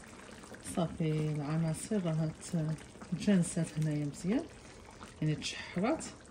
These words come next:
يعني تقريبا خليتها تشحرات مزيان. دابا غنضيف شويه د الماء اللي خاص باش، آه،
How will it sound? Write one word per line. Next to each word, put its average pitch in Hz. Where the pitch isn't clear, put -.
يعني 147
تقريبا 147
خليتها 151
تشحرات -
مزيان. 165
دابا 175
غنضيف 170
شويه 202
د 151
الماء 170
اللي 160
خاص -
باش، -
آه، 165